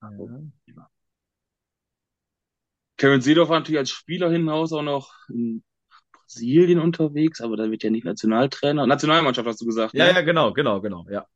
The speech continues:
Speaker 2: Wird ja nicht Brasilien trainiert haben, so eine ganz große Nation.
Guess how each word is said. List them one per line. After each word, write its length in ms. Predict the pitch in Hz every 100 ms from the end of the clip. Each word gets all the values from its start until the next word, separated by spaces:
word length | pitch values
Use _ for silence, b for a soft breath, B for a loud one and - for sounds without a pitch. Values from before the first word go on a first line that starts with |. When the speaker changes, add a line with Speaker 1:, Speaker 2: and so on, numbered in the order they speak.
| _ _ _ -
Speaker 2:
Wird 200 | 107 107
ja 80 | 120
nicht 200 | 120 -
Brasilien 640 | 120 110 113 143 160 160
trainiert 600 | 160 - 147 151 160 156 -
haben, 380 | 151 151 147 - _
so 140 | - 117
eine 200 | 110 - - -
ganz 240 | 139 139 -
große 420 | - 139 147 147
Nation. 840 | 139 139 - 139 139 143 143 139